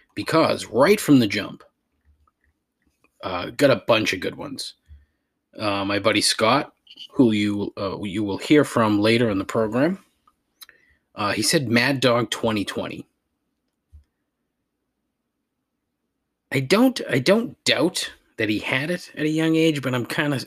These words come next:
I'm kind of skeptical that, uh, that that was the first thing he got drunk on. It could be entirely accurate. I don't know. What do I know?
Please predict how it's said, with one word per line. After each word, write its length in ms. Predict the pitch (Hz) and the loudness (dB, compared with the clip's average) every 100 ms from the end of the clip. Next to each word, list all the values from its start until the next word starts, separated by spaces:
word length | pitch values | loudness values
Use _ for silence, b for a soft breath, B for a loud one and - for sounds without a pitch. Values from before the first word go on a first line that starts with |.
| - | -8
I'm 160 | 117 | -8
kind 280 | - 143 131 | -6 -6 -6
of 180 | 117 - _ _ _ _ | -8 -14 _ _ _ _
skeptical 800 | - - - 117 - - 104 92 _ _ _ _ _ _ _ _ _ _ _ _ _ _ _ _ _ _ _ _ - | -6 -4 -2 -4 -6 -12 -12 -14 _ _ _ _ _ _ _ _ _ _ _ _ _ _ _ _ _ _ _ _ -14
that, 420 | 104 104 98 - | -6 -4 -4 -4
uh, 160 | 101 90 | -4 -2
that 220 | 101 - | -2 0
that 180 | 113 92 | 0 0
was 140 | 110 | -2
the 80 | 104 | -4
first 500 | - - 110 104 - | -2 2 2 2 0
thing 200 | 104 98 | -2 -2
he 120 | 104 | -2
got 180 | 107 98 | -2 -2
drunk 300 | 104 107 - | -2 -2 -2
on. 300 | 160 214 - _ _ _ _ _ | -2 -4 -8 _ _ _ _ _
It 180 | - 98 | -8 -6
could 320 | - 117 107 | -4 -4 -2
be 400 | 113 120 127 120 - _ _ - | -2 -2 -2 -6 -10 _ _ -6
entirely 640 | 104 - 107 104 131 107 | -4 0 0 2 4 4
accurate. 420 | 92 - 135 147 - | 0 0 0 0 -2
I 180 | - | -2
don't 200 | 120 165 | 2 2
know. 300 | 98 95 113 - | 0 -2 -6 -8
What 100 | 139 | -8
do 100 | 143 | -6
I 120 | 156 | -8
know? 220 | 143 95 | -10 -10